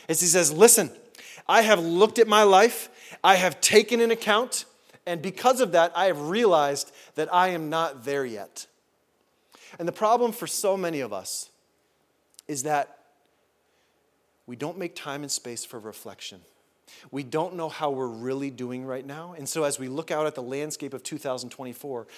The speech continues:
we don't know how to create a plan as to where we're gonna go 'cause we don't know where we are right now. Life is so full and so busy that we're just getting up and one day after another.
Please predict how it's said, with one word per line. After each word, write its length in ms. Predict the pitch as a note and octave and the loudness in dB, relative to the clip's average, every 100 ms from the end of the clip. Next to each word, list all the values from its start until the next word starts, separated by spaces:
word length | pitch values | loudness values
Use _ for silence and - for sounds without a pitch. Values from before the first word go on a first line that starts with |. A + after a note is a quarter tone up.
| - | -14
we 120 | C#3+ C#3 | -12 -8
don't 280 | D3+ E3+ | -6 -6
know 100 | F3 | -8
how 200 | D#3 D3+ | -8 -8
to 60 | C#3+ | -8
create 280 | - D3+ C#3 | -10 -10 -10
a 60 | |
plan 340 | C3 D3 C#3+ C3 | -12 -14 -12 -12
as 80 | - | -12
to 100 | C3+ | -10
where 160 | C3 C3 | -8 -8
we're 60 | |
gonna 180 | B2+ B2 | -8 -10
go 240 | C#3+ C#3+ - - | -6 -8 -8 -20
'cause 200 | - D3+ | -14 -12
we 100 | C3 | -12
don't 320 | B2 C#3+ D3+ D3+ | -10 -10 -10 -12
know 160 | C3+ | -10
where 300 | B2 B2 B2 | -8 -8 -8
we 160 | A#2 A#2+ _ | -12 -18 _
are 420 | B2+ B2 G#2+ F#2 _ _ _ | -10 -10 -10 -16 _ _ _
right 220 | A#2 A#2 | -10 -10
now. 300 | A2 A#2 F#2+ _ _ _ _ _ _ _ - - - | -10 -16 -16 _ _ _ _ _ _ _ -20 -20 2
Life 280 | E3 F3+ | 4 4
is 100 | E3+ | 2
so 240 | - F#3 F#3 | 2 4 2
full 360 | - F3 F3+ | 0 -2 -2
and 140 | F3 D3 | -2 -4
so 240 | - F3 | 0 0
busy 420 | E3+ E3 E3 F#3 - - | 2 -2 -4 -8 -12 -6
that 120 | E3 | -2
we're 120 | E3 D#3 | -2 -2
just 240 | D#3 A2+ | -6 2
getting 320 | E3 F#3 F3 | 4 4 2
up 180 | F3+ F3+ | -2 -2
and 160 | D3+ C#3 | -10 -6
one 240 | D#3+ G3 | -4 -2
day 200 | F#3 F#3+ | -2 2
after 340 | E3+ E3 E3+ | 2 0 -2
another. 340 | E3+ E3 F#3+ | -2 0 -2